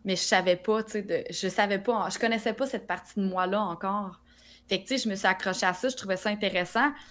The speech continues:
mais, tu sais, avec toute la rétrospection puis les informations puis le suivi psychologique que j'ai fait, tu sais, aujourd'hui, je suis capable de mettre le doigt sur ben les affaires puis d'identifier ben les affaires puis d'expliquer ben en détail ben les affaires.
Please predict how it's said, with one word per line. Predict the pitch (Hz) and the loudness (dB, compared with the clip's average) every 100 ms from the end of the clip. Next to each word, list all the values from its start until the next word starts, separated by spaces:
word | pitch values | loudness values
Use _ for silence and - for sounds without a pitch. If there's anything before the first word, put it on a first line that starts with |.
| - - | -20 -2
mais, | 185 | 0
tu | 185 | 2
sais, | 269 | 2
avec | 202 185 | 2 0
toute | 277 | -2
la | 269 | 0
rétrospection | 190 185 - 196 196 180 226 | 0 -2 -4 -6 -6 -4 -4
puis | 233 202 | -4 -4
les | 180 | -4
informations | 180 180 175 170 170 220 | -4 -2 0 0 0 -4
puis | 214 180 | -6 -10
le | |
suivi | 170 185 202 | -8 -6 -6
psychologique | 208 - 175 170 220 233 | -6 -2 2 2 0 -4
que | 180 | -4
j'ai | 170 170 | -2 -2
fait, | 208 240 | -2 -2
tu | 226 | -4
sais, | 196 | -6
aujourd'hui, | 185 196 202 170 175 190 247 247 | -4 -2 0 -2 -4 -2 -2 -2
je | - | -6
suis | |
capable | - 170 190 | -2 -2 -2
de | 190 | -2
mettre | 185 190 | -4 -2
le | 170 | -2
doigt | 190 | -2
sur | 196 170 | -2 -4
ben | 185 208 | -2 0
les | 202 | 0
affaires | 175 175 196 202 | -2 0 -2 -4
puis | 175 | -8
d'identifier | 170 170 170 - 180 | -6 -6 -6 -6 -4
ben | 196 | -4
les | 196 | -4
affaires | 175 175 190 | -4 -4 -6
puis | 185 | -6
d'expliquer | 170 - - 175 | -12 -14 -10 -4
ben | 185 196 | -2 -2
en | 180 | -2
détail | 165 170 180 | -2 -2 -4
ben | 170 180 | -4 -4
les | 185 170 | -4 -2
affaires. | 160 - 185 220 | -4 -4 -8 -8